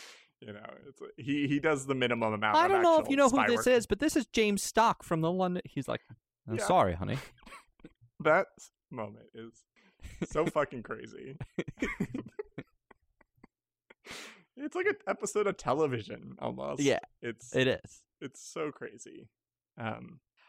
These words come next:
Speaker 2: Um, so he meets up with Tippett next, right?
Speaker 1: Yeah, yeah. So, uh, we're introduced to Sir Godfrey Tippett in this,
Speaker 2: Yeah.
Speaker 1: and he's, like, working this angle because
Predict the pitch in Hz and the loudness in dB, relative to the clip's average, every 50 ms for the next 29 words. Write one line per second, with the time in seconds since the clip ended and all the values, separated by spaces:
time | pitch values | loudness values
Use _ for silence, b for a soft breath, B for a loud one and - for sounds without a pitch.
0 | b _ _ 131 127 127 127 127 123 123 123 120 120 - _ _ - - - - | b _ _ 2 4 6 6 6 6 4 2 -2 -8 -10 _ _ -16 -8 0 4
1 | 185 165 143 - - - 139 - - - 196 202 254 269 - 302 - - 175 - | 4 4 4 2 -2 -8 -18 -14 -8 -6 -2 -2 -2 0 0 0 2 2 -2 -2
2 | - - - 190 190 127 104 85 - 127 - 85 58 - - - 120 117 120 139 | -4 -4 0 0 2 2 2 -2 -2 -4 -8 -8 -8 -8 -6 -2 0 2 2 2
3 | 175 - - - _ 165 139 120 113 127 151 196 202 175 - 214 165 170 185 160 | 0 -2 -4 -6 _ 0 2 2 2 2 2 2 0 0 -2 -4 -6 -6 -6 -6
4 | 143 151 175 156 185 196 156 175 165 160 - - 135 - - 131 113 123 117 110 | -6 -4 -2 -2 -2 0 0 0 -2 -2 -2 -2 -6 -6 -6 -2 0 2 0 2
5 | - 113 - - 117 107 - 110 110 - - 110 110 107 104 107 - 135 127 110 | 0 -6 -6 -6 -8 -6 -6 -6 -6 -6 -6 -6 -6 -6 -6 -6 -2 0 2 2
6 | - - - _ _ _ - 135 123 127 123 139 151 123 139 135 127 - - _ | 2 0 -4 _ _ _ -6 -4 -4 -2 0 -2 0 2 2 0 0 -2 -8 _
7 | _ _ _ _ _ _ _ _ _ - 127 139 143 135 - 147 135 127 - - | _ _ _ _ _ _ _ _ _ -4 -2 -2 -2 0 -2 -4 -4 -4 -6 -6
8 | 135 131 123 127 120 123 123 113 120 - 127 117 110 110 110 110 107 - | -6 -6 -4 -2 -2 -2 0 -2 -4 -4 -2 -2 0 0 -2 -4 -6 -10